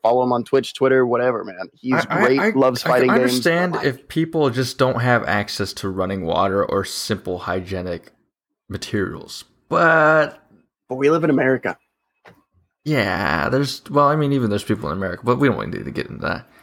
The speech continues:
Speaker 1: I, but it's like, Smash <laughs> players don't touch children challenge, epic fail, god sexual.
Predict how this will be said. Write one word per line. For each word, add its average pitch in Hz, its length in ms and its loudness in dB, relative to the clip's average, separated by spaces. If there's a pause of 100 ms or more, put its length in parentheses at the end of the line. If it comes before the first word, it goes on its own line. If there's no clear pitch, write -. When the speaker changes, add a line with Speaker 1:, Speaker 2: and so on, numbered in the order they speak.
Speaker 1:
I, - 140 -6 (880)
but 143 140 4
it's 143 100 0
like, 151 160 4 (600)
Smash 139 460 -4
<laughs> - 0 -
players 143 540 2
don't 143 280 0
touch - 380 -4
children 160 560 2
challenge, 170 500 2 (300)
epic - 340 -4
fail, 107 460 -2
god 110 340 -2
sexual. 208 800 0